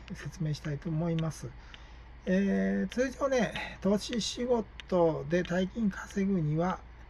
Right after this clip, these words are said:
えー、自分たち人間の仲間が、あー、保安力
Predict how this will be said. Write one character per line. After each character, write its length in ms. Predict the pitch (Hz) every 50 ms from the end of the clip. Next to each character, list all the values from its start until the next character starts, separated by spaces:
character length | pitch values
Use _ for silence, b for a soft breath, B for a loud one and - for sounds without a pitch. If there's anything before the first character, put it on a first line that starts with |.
| B B B B B B B - - -
え 680 | 175 160 160 160 160 160 160 156 165 185 196 208 240 254 240
ー、 20 |
自 160 | 156 151 180
分 140 | 190 208 190
た 100 | 196 180
ち 240 | - - 170 165 - -
人 240 | 170 170 185 190 175
間 140 | 175 180 185
の 160 | 190 190 185
仲 340 | 170 170 170 165 - 185 180
間 200 | 180 185 180 170 - - - - - - - - - - - 160
が、 220 | 151 180 185 - - B B B B B B B -
あ 540 | 147 147 147 143 151 151 151 - - - -
ー、 60 | - 170
保 100 | 180 185
安 160 | 190 180 160
力 320 | 147 135 127 - 131 127